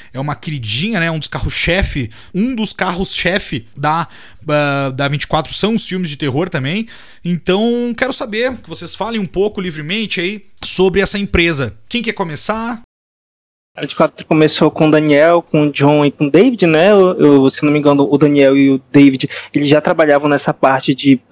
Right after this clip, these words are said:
Speaker 2: de produção, de financiamento, então eles já tinham uma ideia de como tava o mercado e eles queriam o foco, esse apostar de fazer coisas novas, colocar, colocar filmes que fossem, fossem mais independentes e autorais,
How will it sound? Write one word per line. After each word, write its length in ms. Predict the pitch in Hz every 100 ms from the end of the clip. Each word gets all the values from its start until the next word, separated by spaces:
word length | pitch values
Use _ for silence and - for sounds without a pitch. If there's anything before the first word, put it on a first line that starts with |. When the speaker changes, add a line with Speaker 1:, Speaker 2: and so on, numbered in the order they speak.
| 135
Speaker 2:
de 160 | 131 131
produção, 760 | 160 165 170 - 151 160 151
de 120 | 143
financiamento, 760 | - 156 156 - 151 139 143 156
então 240 | 147 147
eles 160 | 151 156
já 140 | 156
tinham 260 | - 165 160
uma 140 | 160
ideia 420 | 147 143 160 151 -
de 200 | - 151
como 500 | - - 170 170 165
tava 380 | - 170 151 156
o 40 |
mercado 960 | 156 160 156 - 151 160 170 156 151 -
e 420 | 165 160 160 156
eles 220 | 156 160 - - 190 -
queriam 560 | 190 165 160 190 196 -
o 80 | -
foco, 560 | - - 165 180 165 143 _ 151
esse 220 | 139 151
apostar 500 | - 156 - 156 147
de 160 | 147
fazer 300 | 139 151 139
coisas 200 | 165 165
novas, 360 | 180 180 180 156
colocar, 580 | 151 143 151 131 123 - - -
colocar 280 | 139 151
filmes 340 | 143 165 151 139
que 180 | - 165
fossem, 680 | - 151 - 151 143 143 -
fossem 240 | 311 294
mais 140 | 262 214
independentes 540 | 233 226 190 175 180
e 60 | 170
autorais, 720 | 160 185 160 160 220 -